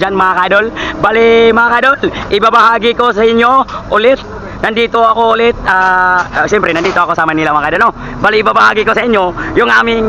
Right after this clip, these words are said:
ah, yung kanilang ginagawa. O, yung aming ginagawa, no? Ka-, siyempre, kasali na ako dyan kasi dito na ako nag-work, mga ka-idol, no? O, o, bali, wala man tayo ginawa. Bali, tayo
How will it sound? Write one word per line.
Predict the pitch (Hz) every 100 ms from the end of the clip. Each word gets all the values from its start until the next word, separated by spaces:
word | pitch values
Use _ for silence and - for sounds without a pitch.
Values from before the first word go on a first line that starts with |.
| 214
ah, | 202 196 196
yung | 220 269 214
kanilang | 240 254 254
ginagawa. | 226 226 214 247 277 - - -
O, | 202 214 185 - - - -
yung | 262
aming | 262 254 226
ginagawa, | 233 226 226
no? | 262 190
Ka-, | 160
siyempre, | 160 220 214
kasali | 202 233 233
na | 214
ako | 196
dyan | 214 233
kasi | 196 202 165
dito | 190 185
na | 196
ako | 190
nag-work, | 185 190 202 185
mga | 185 180
ka-idol, | 180 190
no? | 220 - - -
O, | 170 165 139 - - -
o, | 160
bali, | 196 208 208 202 202 196
wala | 214
man | 240
tayo | 254 247
ginawa. | 262 254 269 - -
Bali, | 160 233
tayo | 226 226